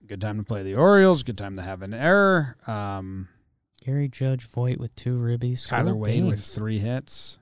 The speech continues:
Speaker 2: Yeah, Tyler Wade, three-hit day.
Speaker 1: Andujar with a nice hit, and Andujar plays left field.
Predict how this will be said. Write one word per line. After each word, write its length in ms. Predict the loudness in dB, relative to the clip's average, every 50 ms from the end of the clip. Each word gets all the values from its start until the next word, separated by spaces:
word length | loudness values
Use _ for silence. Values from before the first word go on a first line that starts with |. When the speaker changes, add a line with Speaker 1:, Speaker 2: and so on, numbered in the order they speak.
| _ _ _ _ _ _ _ _ _ _ _ _ _
Speaker 2:
Yeah, 260 | -2 0 2 2 2 0 0
Tyler 360 | -2 0 0 2 2 2 2
Wade, 300 | 2 2 4 2 2 0
three-hit 600 | -2 -4 -2 0 2 2 2 2 0 0 -2 _
day. 460 | 0 2 4 4 6 4 4 2 0 -4 _ _ _ _ _ -4
Speaker 1:
Andujar 540 | 0 2 2 4 4 4 6 6 6 6 6
with 180 | 6 4 2
a 40 | 2
nice 300 | 4 4 4 4 2 2 4
hit, 260 | 4 4 4 4 2 0
and 220 | 2 2 4 4
Andujar 420 | 4 4 4 4 4 4 4 4 2
plays 240 | 2 2 2 2 2
left 240 | 0 0 0 -2
field. 560 | -4 -2 2 4 6 8 8 8 6 4 -2